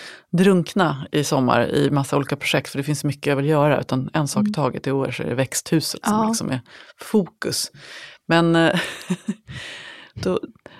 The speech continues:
Speaker 1: ramlade jag över någon sån här bilder på någon liksom lite vildare rabatt ifrån Chelsea Flower Show.
Speaker 2: Ja.
Speaker 1: Och det, jag tycker det är så vackert.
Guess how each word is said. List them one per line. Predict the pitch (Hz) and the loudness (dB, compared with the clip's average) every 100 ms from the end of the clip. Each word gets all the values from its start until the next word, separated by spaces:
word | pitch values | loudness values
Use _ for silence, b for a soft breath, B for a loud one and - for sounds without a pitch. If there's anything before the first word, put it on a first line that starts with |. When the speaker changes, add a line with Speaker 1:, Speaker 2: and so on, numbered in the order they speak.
| B | B
Speaker 1:
ramlade | 196 196 190 180 | 6 6 8 8
jag | 170 | 8
över | 160 | 6
någon | 160 156 | 6 4
sån | 160 | 4
här | 151 | 4
bilder | 175 160 151 151 | 4 4 6 4
på | 151 | 4
någon | 151 147 | 2 2
liksom | 147 156 | 0 0
lite | 151 170 | 0 0
vildare | 156 170 240 175 196 233 | 0 4 4 4 4 6
rabatt | 208 156 143 - - - - | 6 4 2 0 -8 -12 -4
ifrån | 160 - 147 | -4 0 0
Chelsea | 147 175 156 147 165 | 2 2 2 2 -2
Flower | - 180 170 165 | 2 2 4 4
Show. | - 170 | 2 2
Speaker 2:
Ja. | 175 180 196 | 2 2 2
Speaker 1:
Och | 170 | 2
det, | 170 | 2
jag | - | 0
tycker | - - | -4 -2
det | - - | -2 0
är | 190 147 | 0 0
så | - 151 | 0 0
vackert. | 156 - - - - | 0 -2 -8 -10 -10